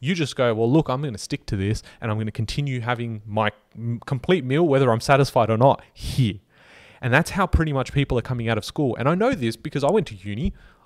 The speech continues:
I studied with people who went on to do honors and masters, and I was saying, <laughs> "I don't think that's the best idea." But they struggled to get a job after that because they've, you know, figured out that it wasn't just them that was unique to this whole, "I've got a master's, I've got an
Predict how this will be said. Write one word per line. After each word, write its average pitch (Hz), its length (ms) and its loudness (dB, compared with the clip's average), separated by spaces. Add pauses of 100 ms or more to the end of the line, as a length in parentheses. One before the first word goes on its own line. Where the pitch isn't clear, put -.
(100)
I 165 100 4
studied 160 300 0
with 110 160 -2
people 113 320 0
who 113 80 0
went 117 160 2
on 113 100 -2
to - 80 -6
do 117 220 0
honors 113 400 -2
and 101 120 -2
masters, 120 460 -2
and 107 100 -4
I 110 80 2
was 110 140 -2
saying, 104 340 0
<laughs> - 60 -4
"I 98 180 -2
don't 123 160 0
think 143 140 -4
that's 135 200 4
the 92 100 -16
best 104 320 0
idea." 107 320 0 (340)
But 196 360 2 (440)
they 135 80 4
struggled 143 340 4
to 131 60 -2
get 120 120 0
a 113 40 -2
job 113 240 4
after 120 260 4
that 110 160 2
because 117 240 -2
they've, 110 240 0 (560)
you 120 140 -2
know, 107 100 0
figured 117 260 0
out 127 220 4
that 113 100 4
it 113 40 2
wasn't 110 280 0
just 104 200 -2
them 120 240 0
that 120 120 0
was 101 160 -6
unique 107 440 -2 (240)
to 123 120 0
this 110 180 0
whole, 107 440 0
"I've 117 160 2
got 101 140 2
a 95 40 -4
master's, 107 440 -4
I've 107 160 -6
got 107 120 0
an 104 100 -6